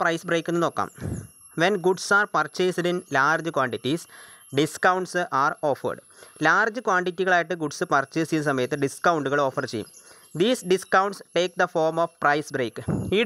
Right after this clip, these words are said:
ഡിസ്കൗണ്ട് എന്നുള്ളത് ടേക്ക് ചെയ്യുന്നത് പ്രൈസ് ബ്രേക്കിൻ്റെ രൂപത്തിലാണ്. Lower rates are quoted if the orders are big one. ഓർഡേഴ്സ് ബിഗ് ആണെന്നുണ്ടെങ്കിൽ ലോവർ റേറ്റുകളായിരിക്കും അവിടെ കോട്ട് ചെയ്യുന്നുണ്ടാവുക. There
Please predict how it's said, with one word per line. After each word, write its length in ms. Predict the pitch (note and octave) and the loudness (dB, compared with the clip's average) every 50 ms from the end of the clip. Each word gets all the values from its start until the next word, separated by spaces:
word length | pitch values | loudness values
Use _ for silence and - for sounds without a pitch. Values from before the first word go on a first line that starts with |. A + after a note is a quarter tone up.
| G3+ G#3+ | 2 0
ഡിസ്കൗണ്ട് 420 | - - - G#3+ G3+ G#3 G3+ G3+ | 0 0 0 2 2 2 0 -2
എന്നുള്ളത് 280 | G3 F#3+ F#3 F3 F3+ F3 - E3 | -2 0 0 0 -2 -2 -2 -2
ടേക്ക് 240 | D#3 D#3 - - D#3 D#3+ | -4 -2 -4 -4 -2 0
ചെയ്യുന്നത് 280 | D3+ C#3+ C#3 C#3+ D#3 - - | 0 0 0 -2 -2 0 2
പ്രൈസ് 320 | C#3 D3 E3 F3 - - D3 | 2 2 2 0 -2 -2 0
ബ്രേക്കിൻ്റെ 380 | C#3 C#3+ D3 - - D#3 D#3+ D#3 C#3+ | 0 0 0 -2 -2 -2 0 0 0
രൂപത്തിലാണ്. 440 | C3 B2+ B2 C#3+ D3+ D3 A#2+ - - _ - - - - - - - - - _ _ - D#3 D#3+ F3+ | 0 0 0 0 0 0 0 -2 -6 _ -20 -20 -20 -20 -20 -20 -20 -20 -20 _ _ -6 0 2 4
Lower 360 | F#3 G#3 A3+ A#3 B3 B3 A#3 - - F3 F3 | 4 4 4 2 2 0 0 0 -2 0 0
rates 260 | F3+ F#3 F3+ - - F#3+ F3+ | 0 0 -2 -2 0 2 2
are 100 | F#3 F3+ - - | 2 0 0 0
quoted 380 | C#3+ C#3+ D3 - - E3+ F3+ G3 - _ _ _ _ _ E3+ | 0 0 0 0 0 -2 -2 -2 -6 _ _ _ _ _ -6
if 80 | E3 - F3+ | -4 2 2
the 60 | F3+ - D#3 D3+ D#3 | 2 2 2 2 2
orders 320 | E3 F3 F3+ G3 G3 F#3 - - D3+ D3+ | 2 2 2 2 0 -2 -4 -2 0 2
are 120 | D#3 D#3+ D3 B2+ C#3 | 2 2 0 -2 -4
big 180 | D3 C3+ C3+ D3+ C#3+ B2+ | -6 -4 -2 0 0 0
one. 100 | A2+ - - - _ _ _ _ _ D#3 | 0 0 -4 -14 _ _ _ _ _ 2
ഓർഡേഴ്സ് 500 | D#3+ F3 G3 G#3 G#3+ A3 A3 G#3+ - A3+ A3+ G3 D#3 | 4 4 6 4 4 2 0 0 0 0 -2 0 0
ബിഗ് 260 | E3+ E3+ E3 E3 G#3 G3+ | -4 -4 -2 0 2 4
ആണെന്നുണ്ടെങ്കിൽ 500 | F#3+ F3+ F3+ E3+ E3 D#3 D#3 D3+ E3+ F3 - - D#3 | 4 4 2 0 0 -2 -2 -2 -4 -4 -2 0 2
ലോവർ 360 | D3+ D#3 E3 F3 F#3 G#3 G3+ - - D3 | 2 4 4 2 2 0 0 0 0 -2
റേറ്റുകളായിരിക്കും 600 | D3 D#3 D3+ - - F3 E3+ D#3+ D3 D3 D3 D#3 | 0 0 -2 -2 -2 0 2 2 0 0 0 2
അവിടെ 120 | C#3+ D3+ D#3 - | 0 0 0 0
കോട്ട് 180 | - B2+ B2+ - | -2 -2 0 0
ചെയ്യുന്നുണ്ടാവുക. 440 | C#3 C#3+ D#3+ E3+ C#3+ G#2 C2+ - - - _ - - - - - _ _ - D3 | -2 0 2 2 2 2 0 -2 -8 -10 _ -20 -20 -20 -20 -20 _ _ 0 2
There 180 | E3+ F#3+ G3+ | 4 4 4